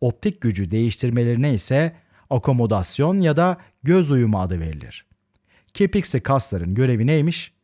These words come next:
Göz uyumu ya da akomodasyon. Özetlemem gerekirse bu videoda kornea, göz sıvısı ve merceğin yakınsak bir mercek sistemi oluşturduklarını, bu sistemin görevlerinin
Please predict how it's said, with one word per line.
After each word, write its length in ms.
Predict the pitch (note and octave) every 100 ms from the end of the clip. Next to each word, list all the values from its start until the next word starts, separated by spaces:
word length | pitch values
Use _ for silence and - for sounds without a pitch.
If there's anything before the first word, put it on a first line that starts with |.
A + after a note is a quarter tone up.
| _ _ _ C3+
Göz 280 | F3 F3
uyumu 360 | D3+ C3 C#3+ F3+
ya 180 | D#3 C3+
da 220 | C3 C3+ - _
akomodasyon. 1000 | C#3+ - E3+ D#3 B2 G#2 - F2 C#2 - _ _ _ _ _
Özetlemem 640 | B2+ A#2+ B2 B2+ C3 B2+
gerekirse 720 | F2 D#2 - D2+ - D#3 D#3 C3
bu 160 | C#3
videoda 480 | F#2+ - E2+ B2+ C#3+ - - _
kornea, 600 | C3 A#2+ A2 G2+ A#2 C3+ _ _ -
göz 200 | D#3+ E3
sıvısı 440 | - D#3+ - F3
ve 120 | C#3
merceğin 640 | G2+ D#2+ D#2 B2 D3 E3 E3 - -
yakınsak 640 | B2 - E3 - G#3+ -
bir 120 | E3+
mercek 460 | C#3 B2+ B2 E3 D#3+
sistemi 420 | - - D3 F3
oluşturduklarını, 960 | G3+ B2+ F#2 F2+ D2+ D2 C#2+ D2+ B2 F3+ - _ _ - -
bu 120 | C#3+ E3
sistemin 540 | F3 - D#3+ E3 F3
görevlerinin 640 | D#3 D3+ C#3 D3 D3 D#3+